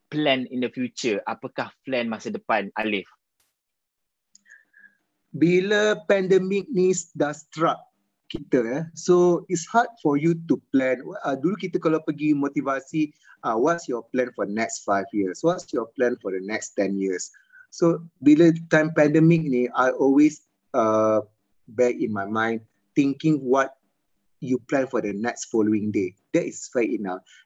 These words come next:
Speaker 2: Jangan overwhelming in terms of nak plan towards another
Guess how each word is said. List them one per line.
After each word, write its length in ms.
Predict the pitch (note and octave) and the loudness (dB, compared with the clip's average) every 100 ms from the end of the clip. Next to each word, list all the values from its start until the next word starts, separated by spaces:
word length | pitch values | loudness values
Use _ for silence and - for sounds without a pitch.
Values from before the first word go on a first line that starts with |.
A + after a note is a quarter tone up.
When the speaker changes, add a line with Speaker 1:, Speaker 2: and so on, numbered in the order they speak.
| _ | _
Speaker 2:
Jangan 320 | A#2 B2+ D3 C3+ | -2 0 0 0
overwhelming 960 | B2+ A#2 B2 A#2+ A#2 A#2 B2 A#2+ A#2 | 2 4 4 4 0 0 0 -2 -4
in 100 | A#2 G#2+ | -8 -2
terms 240 | A#2 - | -2 -2
of 80 | G#2+ | -8
nak 160 | G#2+ - - | -8 -10 -2
plan 460 | B2 A#2 A2+ A2+ | 2 2 2 -2
towards 380 | - A2+ A2 - - | 0 2 0 -4 -6
another 320 | B2 G#2+ G#2+ | -2 0 0